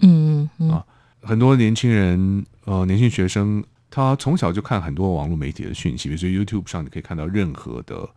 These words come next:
Speaker 2: 大师的表演，你可以让，可以，可以看到非常多，呃，即便未必是全数的前卫的展演的方式。那很多年轻人就觉得自己见过世面，可是事实上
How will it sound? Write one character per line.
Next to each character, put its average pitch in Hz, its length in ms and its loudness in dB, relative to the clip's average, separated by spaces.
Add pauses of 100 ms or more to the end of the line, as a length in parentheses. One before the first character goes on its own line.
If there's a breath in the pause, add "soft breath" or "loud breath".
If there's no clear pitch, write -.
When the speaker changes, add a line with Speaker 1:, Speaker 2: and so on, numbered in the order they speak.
(300)
Speaker 2:
大 82 200 -4
师 73 160 -12
的 67 80 -14
表 58 260 -12
演， 60 180 -14
你 82 60 -6
可 107 120 -2
以 104 40 4
让， 107 220 2
可 98 160 -4
以， 98 60 -2
可 - 140 -6
以 101 40 -2
看 107 180 -4
到 95 220 -2 (420 soft breath)
非 - 140 0
常 101 140 2
多， 95 380 -2 (120)
呃， 107 340 -10
即 - 100 -6
便 117 180 2
未 113 140 2
必 98 120 -4
是 80 440 -6
全 73 360 -6
数 101 400 -2
的 - 200 -12 (260)
前 85 240 -6
卫 104 140 0
的 80 80 -4
展 65 220 -8
演 - 120 -8
的 - 100 -14
方 80 260 -6
式。 - 180 -10 (540)
那 180 140 0
很 156 140 0
多 127 140 4
年 127 120 2
轻 127 120 -2
人 117 100 0
就 123 140 0 (400)
觉 107 260 2
得 110 220 2
自 107 160 0
己 71 140 -4
见 - 220 -6
过 - 180 -10
世 - 260 -10
面， - 160 -16 (400)
可 - 180 -2
是 139 160 -2
事 143 180 -2
实 120 80 0
上 104 360 0